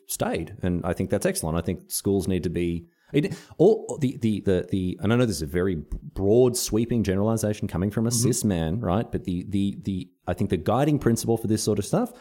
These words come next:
Speaker 1: should be about focusing and prioritizing the kid's well-being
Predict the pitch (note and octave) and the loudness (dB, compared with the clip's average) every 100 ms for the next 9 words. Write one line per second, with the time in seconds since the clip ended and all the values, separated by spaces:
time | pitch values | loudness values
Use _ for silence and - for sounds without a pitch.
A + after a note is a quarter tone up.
0 | - - F#2+ E2+ F2+ D#2 E2+ D#2 - - | -20 -10 -6 -2 -2 -2 -2 -4 -8 2
1 | A#2+ C3+ C#3 C#3 C3+ E2 - F2+ F#2+ G2 | 2 2 0 -2 -2 -4 -2 2 2 0
2 | G2+ F#2+ G2+ F2 - G#2+ A2+ A2 - - | -2 -2 -2 -4 -4 -2 -2 -2 -8 -2
3 | E2 F2 - - | 0 0 -4 -12